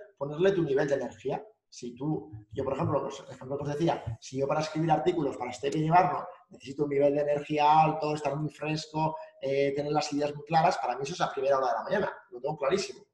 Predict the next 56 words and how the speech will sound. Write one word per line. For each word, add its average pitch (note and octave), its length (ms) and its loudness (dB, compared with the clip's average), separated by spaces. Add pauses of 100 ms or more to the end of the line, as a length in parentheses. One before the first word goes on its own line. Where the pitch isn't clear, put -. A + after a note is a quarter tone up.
Para A2+ 180 -10
otra C3+ 120 -4
persona F#3 340 -6 (240)
será C#3 280 2
en D3 80 2
otro C3+ 180 -2
momento, A#2+ 400 -10
¿no? C3+ 160 -4
Primera B2 240 -6
hora C3+ 120 4
de C3+ 40 4
la C3+ 80 0
mañana D3 120 0
y B2+ 40 -4
dice, C3+ 140 -8
"A C#3+ 60 -14
mí B2 80 -12
no C3 120 -4
me C3 60 -6
cuentes C#3 320 -2
tu C#3 100 0
vida, D3 360 2
<laughs> - 40 -8
espérate, C#3+ 440 -2 (500)
que C#3 100 -6
yo C#3+ 120 2
hago D3 120 0
cualquier D3+ 260 -2
cosa E3 220 0
menos C3+ 240 0
esto". - 320 -8 (360)
Pero C3 160 -6
no, G3 120 0
para A#2 180 -2
mí D#3+ 100 0
es F3+ 120 0
ese, C#3+ 220 -4
¿no? G3+ 220 -6
Entonces - 240 -8
yo, F#3 300 2
mi C#3 80 -6
nivel C3 300 -2
de G3 60 4
energía, F#3+ 560 4 (260)
que B2 120 -10
además D#3+ 380 -2
yo D3 80 0
le C#3+ 80 0
llamo D#3+ 260 0
hora C#3 200 6
de E3+ 80 4
oro, F#3+ 420 4
entonces - 220 -20
digo, - 260 -12
mi C#3+ 120 -14
contexto, - 520 -2